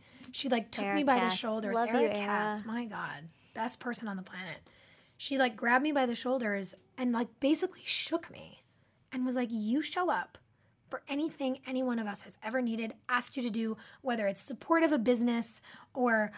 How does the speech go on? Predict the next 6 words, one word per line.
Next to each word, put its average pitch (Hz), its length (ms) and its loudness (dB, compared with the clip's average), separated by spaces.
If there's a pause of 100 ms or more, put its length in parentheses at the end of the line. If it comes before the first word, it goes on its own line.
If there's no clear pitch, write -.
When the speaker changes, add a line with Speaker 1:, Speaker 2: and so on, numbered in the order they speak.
(140)
Speaker 1:
a 269 60 0
birthday 262 380 4
party 226 480 -2
or 220 200 -4 (120)
whatever, 226 720 4 (520)
start - 540 0